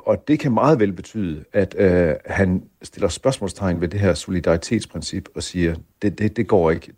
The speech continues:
det vil jeg ikke være med til." Kongressen har luret det, øh, selv med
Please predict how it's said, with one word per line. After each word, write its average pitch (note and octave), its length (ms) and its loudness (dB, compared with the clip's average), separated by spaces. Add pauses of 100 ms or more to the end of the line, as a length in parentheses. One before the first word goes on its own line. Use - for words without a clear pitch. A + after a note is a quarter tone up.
det G#2 120 0
vil F#2 80 0
jeg F#2 200 4
ikke - 160 -6
være F2 80 -4
med E2 140 -4
til." D#2+ 220 -12 (920)
Kongressen A#2 540 -2
har C3 180 0
luret B2+ 320 0
det, - 100 -6 (280)
øh, F#2 320 6
selv A#2+ 280 -2
med F2 260 0